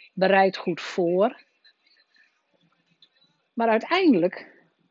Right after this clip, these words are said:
moet de ondernemer in kwestie het zelf oplossen en het zelf doen. En dat is ook de volwassenheidsreis die ik zelf heb gemaakt in mijn coach zijn.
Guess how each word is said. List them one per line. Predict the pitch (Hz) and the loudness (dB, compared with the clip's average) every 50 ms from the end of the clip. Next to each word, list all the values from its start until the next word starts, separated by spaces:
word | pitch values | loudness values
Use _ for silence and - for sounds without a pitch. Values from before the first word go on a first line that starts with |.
| _ _ | _ _
moet | - 208 233 254 - - 196 | 0 0 0 0 0 -4 -8
de | 220 - | -6 -4
ondernemer | 233 220 220 208 202 202 214 233 240 220 190 | -2 -2 -2 -2 -2 -2 0 0 0 -2 -4
in | 175 175 | -6 -10
kwestie | - - - 160 - - - 226 233 220 - | -12 -12 -12 -12 -12 -8 -6 -6 -6 -4 -4
het | 226 233 226 | -6 -6 -4
zelf | - - 190 180 190 | -2 -2 -2 -2 -4
oplossen | - 240 240 220 185 170 165 - - 185 185 | -6 -8 -4 -2 -2 -2 -2 -4 -8 -8 -6
en | 190 | -8
het | 185 175 - | -10 -10 -10
zelf | - 196 170 165 151 | -10 -10 -8 -10 -6
doen. | 170 214 214 180 151 135 - _ _ _ _ _ _ _ _ _ _ _ _ _ _ _ _ _ _ _ _ _ _ _ _ _ _ _ _ _ | -4 -4 -4 -4 -4 -8 -14 _ _ _ _ _ _ _ _ _ _ _ _ _ _ _ _ _ _ _ _ _ _ _ _ _ _ _ _ _
En | - 226 - | -12 -12 -10
dat | - 226 240 262 262 | -6 -2 -2 0 0
is | 262 233 - | 0 0 0
ook | 269 269 - | 0 0 2
de | - 233 226 - - - _ - 208 | 2 0 0 0 -6 -14 _ -20 -20
volwassenheidsreis | - - - 220 247 269 254 - 247 196 202 202 185 - - 196 190 190 190 185 - | -18 -14 -8 -4 -4 -4 -2 -2 -4 -4 -4 -6 -6 -4 -4 -4 -2 -2 -4 -6 -6
die | - 202 190 | -6 -4 -4
ik | 190 185 - | -4 -6 -6
zelf | - 226 240 254 - | -6 -4 -4 -4 -4
heb | 233 196 - | -6 -8 -10
gemaakt | - - 190 185 180 180 175 _ | -10 -10 -10 -10 -10 -10 -12 _
in | - 175 180 | -14 -12 -10
mijn | 185 196 226 240 - | -8 -6 -6 -8 -6
coach | - 185 160 165 - | -6 -6 -6 -6 -8
zijn. | - - - - 165 - 160 180 233 247 | -10 -12 -12 -12 -14 -14 -14 -14 -14 -14